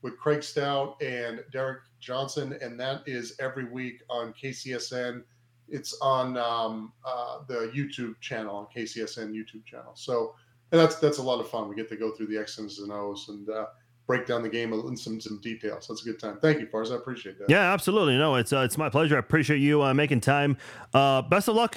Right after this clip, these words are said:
Speaker 2: Uh, we'll keep in touch, and, um, hopefully, uh, the Chiefs, uh, come away victorious, uh, get the, get another Lombardi this year.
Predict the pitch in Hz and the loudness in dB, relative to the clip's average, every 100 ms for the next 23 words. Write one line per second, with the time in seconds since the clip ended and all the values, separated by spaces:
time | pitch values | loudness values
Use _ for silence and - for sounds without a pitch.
0 | - 156 160 160 165 180 208 185 156 214 | 0 4 6 6 6 4 4 6 6 4
1 | - 170 165 165 160 156 151 147 120 156 | 4 6 6 6 6 6 4 4 4 2
2 | 160 180 175 165 127 175 147 170 160 147 | 4 6 6 4 4 2 4 4 4 4
3 | 160 156 160 143 165 175 165 - 156 151 | 4 4 4 4 4 4 4 2 4 4
4 | 147 151 151 143 123 156 151 151 147 147 | 2 2 4 4 4 6 6 6 6 6
5 | 147 147 107 101 113 90 | 6 6 4 2 0 -2